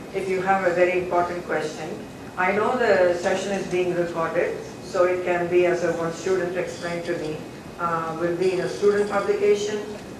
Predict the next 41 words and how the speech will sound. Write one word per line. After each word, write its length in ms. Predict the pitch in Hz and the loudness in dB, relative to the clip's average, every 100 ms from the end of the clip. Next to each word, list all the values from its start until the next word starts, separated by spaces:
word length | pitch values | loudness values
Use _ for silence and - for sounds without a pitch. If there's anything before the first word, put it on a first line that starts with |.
| - | -6
I 80 | |
can 320 | 180 170 175 175 | -4 -2 -2 0
do 180 | 190 | 2
better 220 | 196 190 214 | 4 4 4
than 220 | 208 196 | 2 2
that. 360 | 180 175 180 - - - | 4 4 2 -6 -12 0
I 180 | 185 214 | 4 6
would 200 | 214 - | 6 4
carry 300 | 190 185 185 | 2 2 2
this 280 | 185 185 180 | 2 0 4
with 160 | 202 202 | 4 6
you 220 | 180 175 | 4 4
so 180 | - 175 | 2 2
that 240 | 175 170 | 2 0
when 180 | 170 170 | -2 0
you 140 | 196 214 | 2 4
become 240 | 208 196 185 | 2 2 0
your, 240 | 180 170 170 170 - - - | 2 2 2 -2 -8 -12 -6
uh, 240 | 170 170 | -2 0
soon 340 | 170 - 233 254 | 0 0 0 2
to 100 | 190 | 2
become 360 | 208 196 180 | 2 2 -2
C 320 | - 202 196 | -2 -2 0
E 60 | 185 | 0
Os 240 | 185 185 | 2 0
and 120 | 185 170 | -2 -4
C 220 | 190 180 | -2 0
F 180 | 175 175 | 0 0
Os, 320 | 170 170 - - | 0 0 -2 -6
all 100 | 170 | -2
of 140 | 170 | -2
these 180 | 170 160 | -4 -8
people, 380 | - 160 - 175 - - - - - - | -8 -8 -6 -8 -8 -12 -14 -14 -12 0
so 300 | 202 185 180 | 4 6 6
you 200 | 185 220 | 4 2
will 180 | 214 214 | 2 2
be 160 | 226 | 2
in 120 | 220 | 2
the 100 | 196 | 2
same 260 | - 214 226 | 0 0 0
position 400 | 208 185 185 190 | 0 0 0 -2